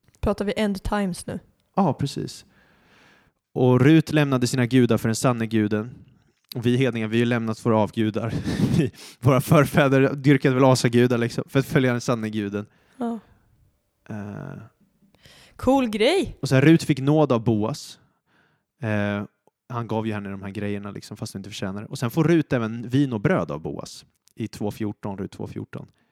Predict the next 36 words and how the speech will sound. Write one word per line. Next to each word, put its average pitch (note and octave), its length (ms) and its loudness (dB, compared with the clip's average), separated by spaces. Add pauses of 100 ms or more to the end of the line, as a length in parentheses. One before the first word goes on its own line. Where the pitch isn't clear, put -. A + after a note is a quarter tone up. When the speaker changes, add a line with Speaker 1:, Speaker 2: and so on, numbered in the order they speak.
(300)
Speaker 2:
Vilket B2 160 -8
är B2 60 -4
en A2 80 -4
bild A2 200 0
på G#2 80 -4
att G2+ 80 -6
Kristus - 400 -10
ger G#2+ 140 -4
församlingen A2+ 560 -6
sin F#2+ 140 -10
nattvard, G#2 420 -4
liksom, D3 220 -8
Speaker 1:
Mm. A3+ 80 2
Speaker 2:
bröd F#2+ 120 0
och F#2 120 -6
vin. G2 160 -8 (520)
<laughs> - 320 -4
Ja, A#2+ 240 -2
och G#2+ 180 -2
all-, G#2+ 140 -4 (440)
allt B2+ 240 -2
är, C3 40 0
allt B2+ 280 0
äger A#2 140 0
rum A2+ 80 -4
i A2 40 -6
Betlehem, A2 840 -4
Gud A2 400 -6
med G#2+ 100 -6
oss, A2 200 -8
hela G#2+ 120 -4
den G#2 180 -8
grejen, G#2+ 220 -6
återlösaren. A2 960 -4 (680)
Eh, A2+ 100 -8 (2000)
ja, D3+ 240 0